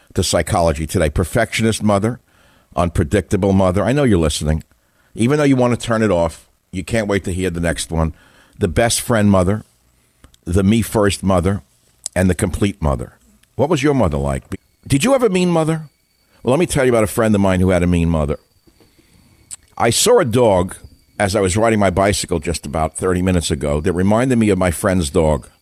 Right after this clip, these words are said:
Little dog with a, I don't know what kind of whiskery face. I don't know the type it was, some kind of schnauzer.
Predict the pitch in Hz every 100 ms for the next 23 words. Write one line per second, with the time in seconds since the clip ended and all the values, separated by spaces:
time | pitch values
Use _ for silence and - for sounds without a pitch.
0 | _ _ _ _ _ _ - 185 208 147
1 | 151 127 120 104 95 90 85 - 101 110
2 | 90 85 - 101 90 110 - 110 87 -
3 | 95 82 73 - 87 104 98 92 80 76
4 | 82 78 - 76 71 73 - 87 98 80
5 | - 80 78 73 76